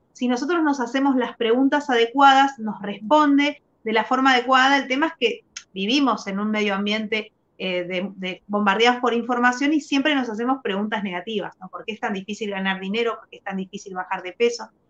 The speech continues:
En vez de decir, "¿Por qué es tan fácil salir a caminar y perder peso?". Jamás nos hacemos esas preguntas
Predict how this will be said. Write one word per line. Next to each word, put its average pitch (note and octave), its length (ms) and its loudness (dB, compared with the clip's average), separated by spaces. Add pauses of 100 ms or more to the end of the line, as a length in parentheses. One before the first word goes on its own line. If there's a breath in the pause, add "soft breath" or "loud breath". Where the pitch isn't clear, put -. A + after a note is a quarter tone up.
En G#3+ 140 0
vez C#4 140 4
de D4 60 6
decir, C#4+ 460 2 (600)
"¿Por A#3+ 160 -4
qué D4 80 0
es C#4+ 80 -2
tan C4+ 220 4
fácil C#4+ 500 2
salir A#3 260 0
a A#3+ 60 2
caminar A#3+ 640 2
y A3 80 -10
perder G#3 360 0
peso?". A#3 520 0
Jamás E4 280 6
nos C4 140 4
hacemos A3 320 -2
esas A3 260 -6
preguntas G3 540 -4